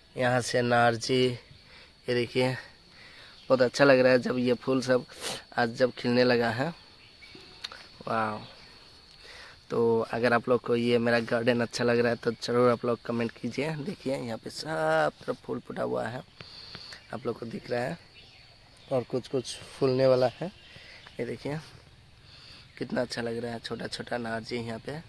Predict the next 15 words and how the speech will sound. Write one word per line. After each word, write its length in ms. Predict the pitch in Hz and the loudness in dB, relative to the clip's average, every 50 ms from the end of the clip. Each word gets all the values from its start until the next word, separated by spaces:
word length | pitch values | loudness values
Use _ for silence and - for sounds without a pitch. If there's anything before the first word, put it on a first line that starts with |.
| - - - - - - - - - - - - - - | -20 -20 -20 -20 -20 -20 -20 -20 -18 -20 -20 -18 -14 -10
उस 120 | 123 113 - | -10 -10 -8
तरफ 260 | - 123 123 113 - 131 | -4 -4 -4 -4 -4 -4
है 180 | 120 120 117 117 | -4 -4 -2 -4
आपका, 380 | - 117 110 - - - 117 113 113 110 113 113 110 110 120 120 - - - - - - - - - - - - - - - - - 113 | -4 -6 -10 -12 -10 -6 -6 -4 -4 -6 -8 -10 -12 -12 -14 -16 -18 -18 -18 -20 -18 -20 -20 -20 -20 -20 -20 -20 -20 -18 -16 -12 -8 -6
आ, 540 | 110 110 107 107 107 107 107 107 107 110 113 | -6 -6 -6 -6 -8 -8 -10 -10 -10 -10 -8
ये 540 | 113 117 117 117 117 117 117 117 117 113 113 - - - - - - - - - - - - - - - - - - | -6 -4 -2 0 0 0 0 -2 -4 -8 -12 -14 -16 -20 -20 -20 -20 -20 -20 -20 -20 -20 -20 -20 -20 -20 -20 -16 -14
स्ले-, 400 | - - - 123 120 120 - 120 113 | -10 -4 0 2 2 2 0 -2 -6
सिल्विया 500 | - - 123 120 120 120 127 123 120 120 120 120 120 - - - - - - - - | -4 -4 -2 -2 -2 0 2 2 2 2 0 -4 -8 -12 -16 -18 -18 -18 -18 -12 -8
और 200 | 123 120 117 117 | -4 -4 -2 -2
इस 220 | 117 117 120 117 - - | -4 -6 -8 -12 -12 -10
तरफ 240 | - 123 120 117 120 120 | -8 -6 -6 -6 -6 -8
आपका 500 | 113 - - - 120 110 113 113 110 - - - - - - - - - 123 | -10 -10 -10 -10 -8 -8 -8 -8 -10 -10 -16 -18 -20 -18 -18 -18 -14 -10 -4
डालिया 380 | 117 120 113 113 117 120 117 | -2 -2 0 0 0 0 0
भी 140 | 117 123 123 | 0 0 -2
है। 260 | 113 - 123 135 190 | -4 -4 -6 -8 -8